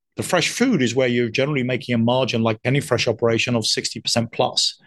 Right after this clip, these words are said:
And so growing that exposure in the mix of your product is where you really want to get consumers to keep coming back and buying.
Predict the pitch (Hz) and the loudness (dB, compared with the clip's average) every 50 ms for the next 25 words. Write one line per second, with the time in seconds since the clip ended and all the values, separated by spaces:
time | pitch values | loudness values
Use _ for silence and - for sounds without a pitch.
0 | _ - - - - - _ _ - 123 - 143 131 110 107 127 135 143 143 147 | _ -20 -20 -20 -20 -20 _ _ -2 0 2 2 2 2 2 4 4 4 6 4
1 | 151 147 139 127 123 117 117 113 - - - 135 131 135 131 123 110 120 120 110 | 4 4 4 2 2 2 0 -2 -4 -4 0 2 2 2 2 2 0 0 -2 -2
2 | 113 135 151 - 147 120 123 120 120 123 127 151 147 - - - - 127 139 120 | -4 -6 -4 -2 0 2 2 2 2 2 0 0 -2 -2 -4 -4 -4 -4 -2 -2
3 | 113 107 123 117 101 - - 147 139 120 113 - - - - - - - - _ | 0 0 0 0 0 0 2 2 2 2 0 0 -4 -8 -10 -12 -20 -20 -14 _
4 | - - 123 131 127 123 120 120 120 123 131 127 131 120 123 117 117 110 120 95 | -4 2 4 4 4 4 4 2 2 2 2 2 2 2 0 0 -2 -4 -6 -6
5 | - 113 113 - - 127 123 117 117 110 - - 120 110 110 110 117 - - - | -4 -2 -2 0 0 2 2 2 2 2 0 0 0 0 0 0 -4 -6 -10 -6
6 | - 123 120 - - - 113 113 107 110 117 110 - 117 110 101 117 113 110 110 | -4 -4 -4 -2 0 0 0 2 2 2 0 0 0 0 0 2 2 2 2 0
7 | 110 113 110 | -2 -4 -8